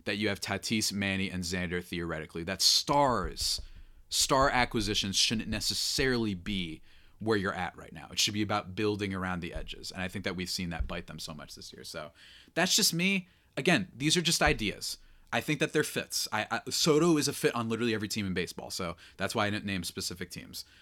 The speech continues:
Ha-Seong Kim, he's getting better. Again, that's why they might not wanna give him up. But if you're frisky and wanna really recoup a lot,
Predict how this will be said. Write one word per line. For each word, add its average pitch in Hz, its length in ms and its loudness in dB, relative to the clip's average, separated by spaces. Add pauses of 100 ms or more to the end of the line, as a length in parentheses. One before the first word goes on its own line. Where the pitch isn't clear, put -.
(160)
Ha-Seong 135 360 4
Kim, 196 340 4 (480)
he's 101 220 -6
getting 156 240 4
better. 175 340 6 (220)
Again, 151 360 6
that's 120 260 4
why 143 380 8
they 147 140 6
might 135 220 0
not 143 160 2
wanna 135 160 2
give 123 180 2
him 123 140 0
up. 123 180 0 (160)
But 131 140 6
if 127 140 2
you're 123 100 6
frisky - 720 4 (840)
and 143 140 4
wanna 143 220 6
really 139 420 6
recoup 151 440 0
a - 40 2
lot, 120 320 4